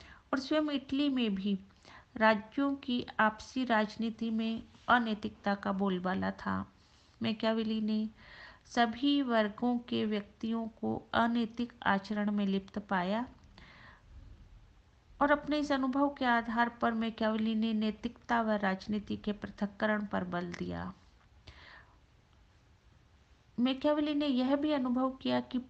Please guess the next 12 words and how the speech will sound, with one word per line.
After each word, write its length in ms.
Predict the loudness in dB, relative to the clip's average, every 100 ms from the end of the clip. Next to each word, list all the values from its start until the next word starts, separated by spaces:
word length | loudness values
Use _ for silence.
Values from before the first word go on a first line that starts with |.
| 0
पोप 360 | 0 0 -2
तथा 280 | -4 2 0
चर्च 380 | 2 0 -2 -4
के 140 | -4 -2
अधिकारी 640 | 0 -4 -2 -2 -2 -4 -6 -18 _ -20 _ _
भले 340 | 0 2 4 2
ही 340 | 2 0 0 -4 -10 -20 -20 -20 -20 -20 -4
नैतिक 560 | 2 2 2 0 -2 -2
उपदेश 580 | -4 -4 0 0 0 0
देते 300 | -2 0 0
हों, 360 | 0 2 0 -2 -6 -20 -20 -4 2
परंतु 460 | 2 2 0 -2